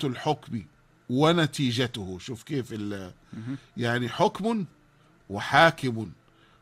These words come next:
Speaker 1: ومحكوم به
Speaker 2: ومحكوم عليه.
Speaker 1: ومحكوم عليه
Speaker 2: وصفة الحكم.
Speaker 1: وصفة الحكم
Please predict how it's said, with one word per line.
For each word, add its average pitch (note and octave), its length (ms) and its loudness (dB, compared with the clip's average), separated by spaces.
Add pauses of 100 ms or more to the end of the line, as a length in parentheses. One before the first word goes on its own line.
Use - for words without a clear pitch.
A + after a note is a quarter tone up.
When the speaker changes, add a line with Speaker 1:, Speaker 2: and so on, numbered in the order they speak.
Speaker 1:
ومحكوم G3 960 0
به G#2 420 0
Speaker 2:
ومحكوم B2 540 -10
عليه. B2 100 -6
Speaker 1:
ومحكوم F3 800 2
عليه G#3+ 600 2
Speaker 2:
وصفة A#2 440 -10
الحكم. G2+ 120 -6
Speaker 1:
وصفة F#3+ 540 0
الحكم G#3+ 600 -2